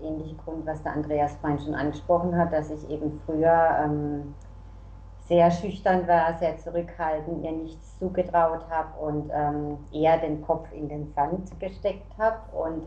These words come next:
ähm, deswegen ist es für mich ein, ein, ein sehr wichtiges und großes Projekt, weil ich auch sehr viel in der Zeit jetzt bei dem Buch, äh, dazugelernt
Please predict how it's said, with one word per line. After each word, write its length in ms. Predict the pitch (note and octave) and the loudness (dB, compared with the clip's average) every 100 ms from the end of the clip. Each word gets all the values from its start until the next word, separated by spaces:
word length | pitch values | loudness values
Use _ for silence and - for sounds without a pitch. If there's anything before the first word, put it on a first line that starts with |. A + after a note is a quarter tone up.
| D3+ | -2
ähm, 540 | D#3 D3+ D3+ D3+ D3+ - - - - - - - - - - - - - | 0 2 2 2 -4 -12 -16 -18 -18 -18 -18 -18 -18 -18 -18 -20 -10 -6
deswegen 460 | D#3 E3 E3 E3+ | -4 0 2 2
ist 160 | D3+ - | 0 -4
es 100 | - | -2
für 120 | E3+ | 0
mich 380 | D#3+ F3 F#3 D3 | 4 2 2 -2
ein, 340 | F3+ E3 - | -2 -2 -4
ein, 280 | A#2+ D#3 C3 | -6 -4 -4
ein 100 | D#3 | -4
sehr 340 | D#3+ E3+ D#3 D#3 | -6 2 2 2
wichtiges 540 | D#3+ - E3 F3 E3+ | -2 -8 -10 -6 -4
und 120 | E3+ D#3 | -6 -2
großes 420 | D3+ D#3 D3+ - | 2 2 2 -4
Projekt, 480 | D#3 D3 D#3 E3 D#3 | 2 4 6 4 2
weil 160 | D#3+ | 0
ich 160 | D#3+ D3+ | 0 -2
auch 140 | C#3+ | -2
sehr 200 | - D3+ D3+ | 2 2 2
viel 240 | F3 D#3 | 0 0
in 160 | D#3+ D#3 | 0 2
der 180 | D3+ | 2
Zeit 340 | - C#3 C#3+ C#3+ | 4 4 4 4
jetzt 300 | F3+ - - | 0 0 -4
bei 140 | D3+ D3 | -2 -2
dem 200 | D3 D3+ | -2 -6
Buch, 280 | D#3+ D#3+ - - | -8 -8 -8 -6
äh, 160 | D3 | -6
dazugelernt 920 | C#3+ D3+ - F#3 F3 D#3 D3 C#3+ C#3 | -4 -4 -2 -2 2 2 6 4 2